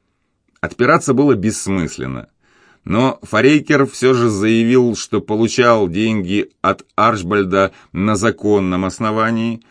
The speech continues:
в качестве советника компании. Общественность этому объяснению не поверила,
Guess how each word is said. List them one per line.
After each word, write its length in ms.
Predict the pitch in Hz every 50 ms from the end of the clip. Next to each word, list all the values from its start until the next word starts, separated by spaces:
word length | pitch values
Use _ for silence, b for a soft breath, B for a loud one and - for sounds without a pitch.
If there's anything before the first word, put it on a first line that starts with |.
| b b b
в 120 | b -
качестве 540 | - 101 117 127 160 151 135 - 135 139 143
советника 640 | 135 - 117 95 92 101 113 113 - 117 113 - 104
компании. 840 | 87 104 104 101 98 - 82 78 76 73 69 67 64 60 57 - - _ _ _ _ _ _ _ _ _ _ _ _ _ _ _ _ _
Общественность 720 | - - - - 156 165 - - 123 117 104 92 - - -
этому 380 | - 95 - 92 82 80 80 78
объяснению 640 | 69 76 80 78 - - 82 78 73 71 69 69 69
не 120 | 73 71
поверила, 680 | - - 71 73 85 113 139 143 147 143 139 139 139 135